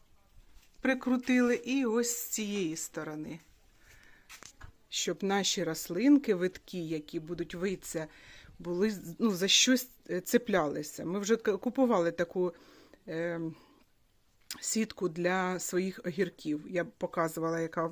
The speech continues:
ну, яку ми робили для них, е, опору і приспособу, як кажуть, навесні. І ось щоб наші витки,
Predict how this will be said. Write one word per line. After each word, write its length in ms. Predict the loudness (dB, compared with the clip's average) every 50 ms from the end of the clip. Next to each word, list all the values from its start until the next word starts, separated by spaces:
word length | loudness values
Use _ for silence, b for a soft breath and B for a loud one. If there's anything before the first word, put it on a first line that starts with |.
| -6 -8 -6
ну, 340 | -4 -4 -4 0 2 2
яку 220 | 2 2 0 0 -2
ми 140 | 0 2 2
робили 460 | 2 2 2 0 0 2 2 0 -2
для 180 | 0 -2 0
них, 180 | 0 0 -2 -4 -6 B B B B B B B B B B B B -12
е, 220 | -8 -6 -4 -4
опору 640 | 0 0 -2 -2 0 2 4 4 4 4 4 4 2
і 500 | 2 0 0 0 -2 -2 -2 -4 -6 -10 b b b b b b b b b b b b b _ _ _ _ _ -20 -20 _ -20 _ _ -20 -20 _ _ _ _
приспособу, 760 | -4 -2 -2 -2 -2 -2 -2 -2 2 4 4 4 6 6 4
як 220 | 4 4 2 0
кажуть, 360 | -2 -2 -2 -2 -2 -2 -2 0
навесні. 680 | 0 2 2 0 0 -2 -2 -2 -2 -2 -2 -4 B B B B B B B B B B B _
І 120 | 4 6
ось 140 | 6 6 4
щоб 360 | 4 4 4 4 2 0 -2 -16 b b b b b -16 -8
наші 420 | -2 0 2 2 2 0 0 -2 0
витки, 560 | 0 0 -2 -2 -8 -12 -6 -4 -4 -4